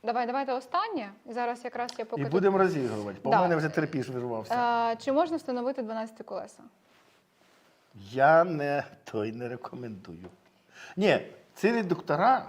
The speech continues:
Speaker 2: вони витримають, вони розраховані, є така сама модель і на дванадцять кінських сил, де там п'ять два нуля на дванадцять стоять.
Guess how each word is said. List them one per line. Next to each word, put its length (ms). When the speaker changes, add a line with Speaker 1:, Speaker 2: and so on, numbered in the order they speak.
Speaker 2:
вони 280
витримають, 640
вони 240
розраховані, 600
є 120
така 260
сама 300
модель 340
і 80
на 140
дванадцять 560
кінських 380
сил, 200
де 100
там 220
п'ять 200
два 160
нуля 280
на 120
дванадцять 520
стоять. 360